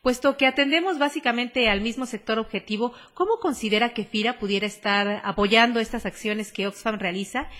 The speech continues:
y qué oportunidades detecta para fortalecer de manera conjunta los objetivos que tenemos ambas instituciones?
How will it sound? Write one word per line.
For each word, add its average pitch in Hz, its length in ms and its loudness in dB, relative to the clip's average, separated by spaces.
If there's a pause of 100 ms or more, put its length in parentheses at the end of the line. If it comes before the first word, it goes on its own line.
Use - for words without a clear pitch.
(200)
y 202 140 -6
qué 233 200 6
oportunidades 220 800 2
detecta - 600 0
para 180 440 2
fortalecer 196 600 -2
de 220 100 -2
manera 208 320 -2
conjunta 214 640 -4 (240)
los 196 200 -6
objetivos 208 520 -4
que 208 100 -10
tenemos 202 400 -4
ambas 196 280 -4
instituciones? 170 760 -12